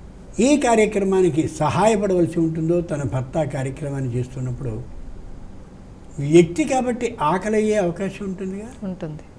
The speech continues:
Speaker 1: ఆకలిని చంపగలిగినటువంటి ఒకే ఒక్క ఔషధం ఏమిటంటే తడి వస్త్రం.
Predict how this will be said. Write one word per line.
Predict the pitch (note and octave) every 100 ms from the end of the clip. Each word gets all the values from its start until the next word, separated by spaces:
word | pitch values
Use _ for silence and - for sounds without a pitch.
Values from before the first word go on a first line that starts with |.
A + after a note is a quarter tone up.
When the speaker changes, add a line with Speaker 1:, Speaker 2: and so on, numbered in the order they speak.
| - - - - - -
Speaker 1:
ఆకలిని | D3+ A#3 B3 C#4 C4+ C#4
చంపగలిగినటువంటి | - F3 F#3+ A#3+ A3+ A#3 G#3+ G#3+ G3 F#3+ F3+
ఒకే | E3 D#3 - G#3+
ఒక్క | A3 G#3+ F3
ఔషధం | D3 D3 F#3 E3 F3+
ఏమిటంటే | D3+ D3+ C#3 D#3+
తడి | D#3+ C#3 C3+
వస్త్రం. | C3 - A#2 - -